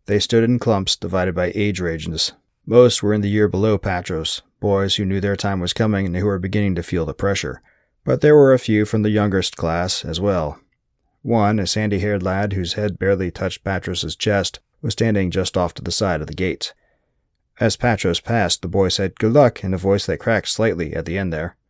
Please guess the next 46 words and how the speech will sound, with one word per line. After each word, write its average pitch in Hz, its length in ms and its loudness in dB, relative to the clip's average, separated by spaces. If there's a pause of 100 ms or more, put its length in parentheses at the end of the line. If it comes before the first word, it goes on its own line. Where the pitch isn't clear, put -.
(500)
Patros 113 400 0
gave 101 180 0
him 107 140 0
a 104 60 0
smile 98 360 -2
that 107 140 0
he 107 60 0
hoped 135 280 0
was 92 120 -4
confident, 95 500 -2 (280)
then 127 120 2
he 107 60 2
stepped - 340 0
into 82 200 -4
the 76 120 -4
ring. 76 320 -6 (920)
Someone 104 440 0
closed 95 280 -2
the 90 100 -6
gate 101 220 0
behind 101 320 -2
him, 78 300 -4
and 92 140 -6
he 92 60 -2
heard 98 160 -2
the 92 60 -4
clack 101 340 -2
of 104 80 -4
the 104 60 -6
latch 101 380 0
coming 95 240 -2
down 92 220 0
distinctly, 87 640 -6 (160)
even 104 300 -2
above 92 320 -2
the 98 80 -2
murmur 95 400 -2
from 90 160 -6
a 82 40 -4
dozen 90 300 -2
conversations 85 720 -4
among 85 300 -4
the 82 80 -6
spectators 78 800 -2
all 78 160 -2
around. 71 440 -6